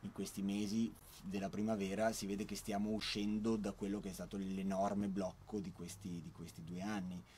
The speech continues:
Ci vorrà del tempo prima che il pubblico si riabitui a, eh, ad andare nelle sale da concerto, prima che noi ci riabituiamo alle, alle grosse novità organizzative anche che ci sono state.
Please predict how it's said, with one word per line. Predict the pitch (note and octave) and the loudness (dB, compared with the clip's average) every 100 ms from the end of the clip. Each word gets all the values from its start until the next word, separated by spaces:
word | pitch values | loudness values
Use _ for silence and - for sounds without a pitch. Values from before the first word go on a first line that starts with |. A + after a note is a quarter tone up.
| - | -16
Ci | - A#2 | -4 -2
vorrà | G#2+ A2 A2+ | 2 6 4
del | G2 F#2+ | 4 0
tempo | B2+ B2+ G#2+ - F#2+ - - | 2 4 2 0 -6 -6 -6
prima | - A#2 A2+ | 2 4 4
che | - | 2
il | A#2+ G#2 | 0 0
pubblico | - A#2+ C3 B2+ A2+ A#2+ | 0 0 2 0 0 0
si | A#2 A#2+ A#2 | 2 4 4
riabitui | A2+ B2 A2+ A#2+ A#2 A#2+ A#2+ A#2 - | 6 6 6 6 4 4 4 4 0
a, | G#2+ A2 A2+ - | -2 0 0 -4
eh, | G2 | -6
ad | G2 F#2+ F#2 F#2 F2+ F2+ | -4 -4 -6 -6 -4 -4
andare | F#2+ F#2+ G#2 A2+ | -2 2 2 2
nelle | A2 | 0
sale | A2 A2 | 0 0
da | A2 | 0
concerto, | A#2 A2+ C#3 A#2 - - - - - - | 0 4 6 4 2 -10 -16 -20 -20 -8
prima | - A#2+ A#2+ A2+ | 2 6 6 6
che | A#2 | 6
noi | A2+ A#2 A#2+ A2+ | 8 8 4 2
ci | - G#2+ A2+ | 0 2 4
riabituiamo | A2+ G#2+ G2+ A2 A2 G#2+ G#2+ A2+ A2 A2+ A2+ A2 - | 4 4 2 2 2 2 4 4 4 4 4 2 0
alle, | G2+ G2+ G2+ | 2 2 2
alle | G2 G2 | 2 2
grosse | G#2+ A2+ - | 2 2 2
novità | G#2 F#2+ G2 G#2+ A2+ | 2 2 0 4 6
organizzative | A#2 G#2 G#2 G2+ G2 D3+ D#3 G#2 | 6 6 2 2 0 2 4 4
anche | F#2 G2 - | 0 -4 -6
che | F2+ | -8
ci | F#2+ | -8
sono | F#2+ F#2 | -6 -8
state. | E2+ A2+ F#2+ - | -2 0 0 -6